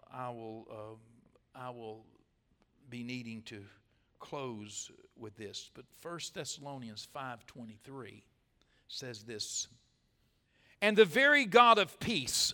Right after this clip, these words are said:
sanctify you wholly," or completely,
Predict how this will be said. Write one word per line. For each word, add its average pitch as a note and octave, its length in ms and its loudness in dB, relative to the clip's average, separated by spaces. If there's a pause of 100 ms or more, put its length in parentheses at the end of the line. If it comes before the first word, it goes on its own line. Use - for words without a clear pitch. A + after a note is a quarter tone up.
sanctify F#3 1120 -2
you D3 480 -4 (200)
wholly," D3 680 -2
or B2+ 140 -6
completely, C3 800 -8